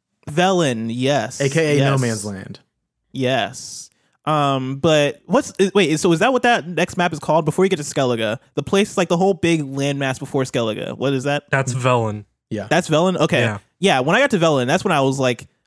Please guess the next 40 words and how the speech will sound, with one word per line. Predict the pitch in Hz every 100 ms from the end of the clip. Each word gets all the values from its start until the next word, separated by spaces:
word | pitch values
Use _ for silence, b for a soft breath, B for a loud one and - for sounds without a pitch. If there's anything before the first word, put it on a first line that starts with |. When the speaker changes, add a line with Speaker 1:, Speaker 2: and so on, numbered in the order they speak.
| -
Speaker 1:
"All | 127
right, | 110
it's | 131 -
chill | - 131
time." | 127 117 107 107
And | 117
I, | 170 139 131 127
I | 156
just | 139 120 - - _
chilled | - 156 143 151
and | 123
roamed, | 120 120 113 110 110 _ _ -
Speaker 3:
Yeah, | 131 127 113
Speaker 1:
uh, |
Speaker 3:
that, | 117
Speaker 1:
and | 123
hung | 131
Speaker 3:
that | 139
Speaker 1:
out. | 123
Speaker 3:
place | 113 151 -
is | 131 120 - 135 127
too | - 143
Speaker 1:
'Cause | 185
Speaker 3:
big | -
Speaker 1:
legit, | 180 175
Speaker 3:
to | 131
not | 131
Speaker 1:
like, | 143
Speaker 3:
do | 175
that. | 170 151 - 160 -
<laughs> | _ _
Speaker 1:
'cause | 220 185
White | 220
Orchard, | 254 247 254 220 - -
White | 254
Orchard, | 302 285 240
you |
can | 214
probably, | 190 175 185
like, | 175 135